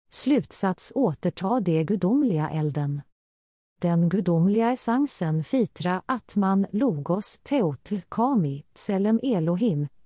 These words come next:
är ingen abstrakt idé utan sanningens levande närvaro i alla varelser. Att återta den är att motstå varje imperium, varje ideologi, varje ekonomi som förnekar livets helighet.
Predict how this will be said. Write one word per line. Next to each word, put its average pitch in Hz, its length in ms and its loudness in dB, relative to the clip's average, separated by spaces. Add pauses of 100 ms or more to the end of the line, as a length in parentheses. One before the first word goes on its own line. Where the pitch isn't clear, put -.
(140)
är 240 100 0
ingen 202 320 2
abstrakt 180 540 -4
idé 196 400 0
utan 190 360 -2
sanningens 202 640 0
levande 190 520 0
närvaro 170 760 0
i 233 120 -2
alla 165 300 -2
varelser. 143 680 -4 (500)
Att - 140 -4
återta 202 640 0
den 220 280 2
är 202 220 0
att 247 100 -6
motstå 269 600 0
varje 202 400 2
imperium, 208 840 0
varje 170 440 0
ideologi, 226 840 0
varje 156 400 -2
ekonomi 175 680 0
som 185 260 -2
förnekar 220 580 -2
livets 151 520 -2
helighet. 156 680 -4